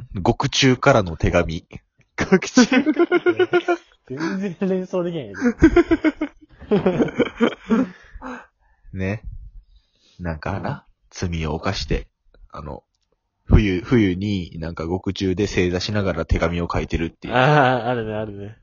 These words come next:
Speaker 1: あるやろ？
Speaker 2: あるあるある。
Speaker 1: ね。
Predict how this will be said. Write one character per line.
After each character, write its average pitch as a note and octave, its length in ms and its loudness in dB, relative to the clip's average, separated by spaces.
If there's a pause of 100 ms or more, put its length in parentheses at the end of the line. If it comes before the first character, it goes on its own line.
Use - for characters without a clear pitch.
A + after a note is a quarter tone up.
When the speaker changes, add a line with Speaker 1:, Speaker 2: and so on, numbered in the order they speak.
(140)
Speaker 1:
あ - 60 -8
る E2 100 -2
や - 100 -6
ろ？ G#1 180 -8 (680)
Speaker 2:
あ A2 140 -4
る G2+ 160 -8
あ G2+ 60 -10
る F#2+ 160 -12
あ F#2+ 60 -16
る。 G2+ 200 -20 (200)
Speaker 1:
ね。 D#2+ 320 -4